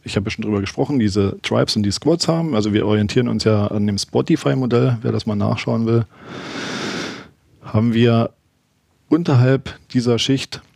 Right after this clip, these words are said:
ein Infrastrukturteam, die sich tatsächlich darum kümmern, die ganzen Automaten zu bauen. Und dieses Thema ist in dem kulturellen Wandel, die Devs und die Ops zusammenzubringen,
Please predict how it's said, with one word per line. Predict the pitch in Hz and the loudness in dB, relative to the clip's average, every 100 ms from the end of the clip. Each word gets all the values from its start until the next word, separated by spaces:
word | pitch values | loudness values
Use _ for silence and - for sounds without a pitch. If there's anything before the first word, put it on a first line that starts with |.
| _ _ | _ _
ein | - 104 | 0 0
Infrastrukturteam, | 120 147 - 113 104 95 - 107 101 87 - _ _ - - 113 104 90 - - _ - | 0 -2 0 -2 -4 -6 -2 0 0 -6 -14 _ _ -8 0 2 2 -4 -10 -20 _ -2
die | 127 | 0
sich | 120 | 2
tatsächlich | 110 107 123 123 | 0 2 2 2
darum | - 107 110 | 2 0 0
kümmern, | - 127 117 | 0 0 2
die | 101 | 0
ganzen | 104 - | -2 -2
Automaten | 95 98 98 113 113 | -4 -2 0 0 -2
zu | 95 | -4
bauen. | 95 95 92 - _ _ _ | -4 -6 -10 -18 _ _ _
Und | 98 95 | -4 0
dieses | 123 139 | 0 0
Thema | - 135 135 | 0 2 2
ist | 117 110 | -2 -4
in | - 113 110 | -4 0 2
dem | 107 107 107 104 104 - | 2 2 2 -2 -4 -6
kulturellen | - 113 107 110 107 | -2 0 2 2 2
Wandel, | 104 113 101 | 2 2 2
die | 101 | 2
Devs | 98 127 - | 0 0 -2
und | 113 | -2
die | 107 | 0
Ops | - - | 0 -2
zusammenzubringen, | - 107 139 151 143 147 170 | -4 -2 0 0 0 0 -2